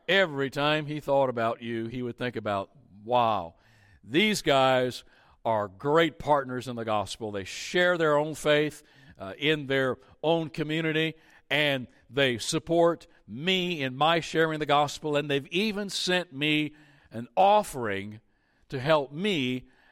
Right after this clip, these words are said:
as I am sharing the gospel right here where I am. So Paul thought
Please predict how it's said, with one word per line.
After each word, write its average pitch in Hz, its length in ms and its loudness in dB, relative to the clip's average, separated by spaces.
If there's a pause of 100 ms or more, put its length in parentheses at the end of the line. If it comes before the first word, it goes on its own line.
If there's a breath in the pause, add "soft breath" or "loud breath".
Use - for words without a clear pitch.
(120 soft breath)
as 147 460 2
I 143 220 4
am 131 400 -2 (180 soft breath)
sharing 143 360 0
the 135 60 -6
gospel 127 500 0
right 131 300 2
here 117 440 -4
where 117 360 -4
I 113 160 0
am. 101 280 -4
So 123 120 -12
Paul 208 300 -2
thought 147 400 4